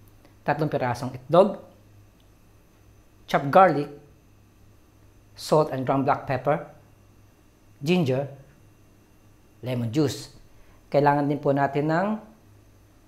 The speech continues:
optional na chopped fresh chili at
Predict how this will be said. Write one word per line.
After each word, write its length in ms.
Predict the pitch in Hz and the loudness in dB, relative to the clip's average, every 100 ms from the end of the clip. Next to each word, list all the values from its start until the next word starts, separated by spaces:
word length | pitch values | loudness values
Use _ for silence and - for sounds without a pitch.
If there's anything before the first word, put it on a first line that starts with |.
| - - - - - - - - - | -20 -20 -20 -20 -20 -20 -20 -20 -4
optional 760 | 175 165 - 160 147 143 151 160 - - - - - | 0 0 -2 -2 0 0 -2 -6 -14 -20 -20 -20 -16
na 80 | 127 | -14
chopped 400 | - 160 139 - - - | -4 -4 -4 -8 -20 -10
fresh 300 | 143 131 - | -8 -8 -6
chili 480 | 170 139 139 151 - - - - - - - - - | -4 -2 -4 -6 -14 -20 -20 -20 -20 -20 -20 -20 -6
at 420 | - 180 - - | 2 2 2 -6